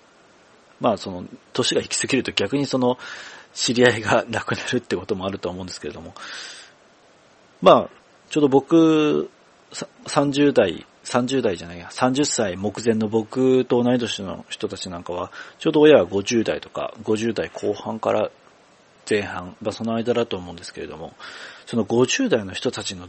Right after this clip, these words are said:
同級生って、ちょいちょい結構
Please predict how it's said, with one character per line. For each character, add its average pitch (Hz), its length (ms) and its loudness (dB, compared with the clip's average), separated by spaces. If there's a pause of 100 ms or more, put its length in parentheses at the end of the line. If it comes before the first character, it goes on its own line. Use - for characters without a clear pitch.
(100)
同 127 220 0
級 123 240 -2
生 - 200 -10
っ - 20 -16
て、 - 420 -10 (1400)
ち - 100 0
ょ 277 60 2
い 226 80 -2
ち - 180 -2
ょ - 160 0
い 113 60 0
結 - 240 -6
構 92 200 -2